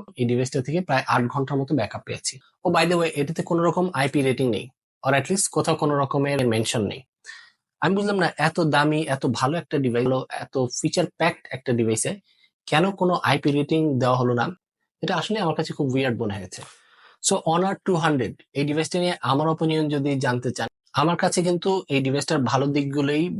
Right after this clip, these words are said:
বেশি মনে হয়েছে। অল্প স্বল্প কিছু ড্রব্যাকস আছে, কিন্তু সেই তুলনায় কিন্তু এর প্রোজই অনেক বেশি,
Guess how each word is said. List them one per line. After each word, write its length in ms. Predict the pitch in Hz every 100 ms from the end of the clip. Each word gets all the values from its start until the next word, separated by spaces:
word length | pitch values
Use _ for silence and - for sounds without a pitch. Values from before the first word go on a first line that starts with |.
| 131
বেশি 180 | 123 131
মনে 140 | 127 127
হয়েছে। 220 | 123 151 196 _ _ _ -
অল্প 180 | 170 185 -
স্বল্প 160 | 208 202
কিছু 140 | 208 180
ড্রব্যাকস 340 | 165 165 160 156
আছে, 140 | 147 170 220
কিন্তু 200 | 165 156 160
সেই 120 | 175 165
তুলনায় 300 | 165 160 156
কিন্তু 240 | 160 156 180 180
এর 80 | 127 -
প্রোজই 360 | 147 147 139 147
অনেক 120 | 135 123
বেশি, 220 | 123 -